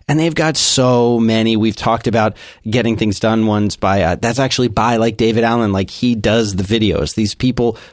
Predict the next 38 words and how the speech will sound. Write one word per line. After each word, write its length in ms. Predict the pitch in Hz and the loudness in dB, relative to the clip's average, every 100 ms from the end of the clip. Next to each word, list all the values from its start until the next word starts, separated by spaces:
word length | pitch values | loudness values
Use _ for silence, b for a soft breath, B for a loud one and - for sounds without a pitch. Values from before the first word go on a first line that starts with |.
| _ | _
go 160 | 123 117 | 0 0
to 80 | 104 | 0
the 100 | 101 | -4
top 380 | - 110 107 | -4 -2 -2
folks, 460 | - 110 104 - - b b _ | -2 0 0 -2 -8 b b _
the 60 | 101 | -4
folks 300 | 117 104 - | -2 -2 0
who 140 | 101 | 0
really 320 | 107 127 120 | 2 2 2
know 160 | 107 101 | 2 0
what 140 | 101 | 0
they're 120 | 101 | 0
doing, 400 | 92 95 92 90 - - | 0 0 0 -2 -4 -2
and, 400 | 92 90 92 - b b _ | 0 0 -2 -4 b b _
uh, 280 | - 90 85 - | -2 0 0 0
and 200 | 101 98 | -2 -2
they 80 | |
get 220 | 87 104 98 | 0 -2 0
them 140 | 98 | -2
to 120 | - | -2
do 160 | 98 104 | -2 0
the 160 | 104 95 | 0 -2
best 480 | - 95 95 - | -2 0 0 -4
videos 560 | 95 95 92 92 90 - | -2 0 0 0 -2 -2
ever. 440 | - 123 107 82 B B B | -2 0 0 -2 B B B
One 260 | - 107 127 | -2 0 0
of 100 | 120 | 0
the 60 | |
things 340 | 113 127 113 107 | -2 -2 0 0
that 80 | 104 | -2
I've 80 | |
talked 280 | - 113 107 | -2 -2 -2
about 320 | 107 98 95 | 0 0 0
on 300 | 95 95 95 - | 0 0 0 -2
a 80 | |
couple 260 | 107 98 98 | -4 -2 -2
different 320 | 92 123 151 | -2 -2 -2
shows 420 | - 101 90 92 | 0 0 0 -2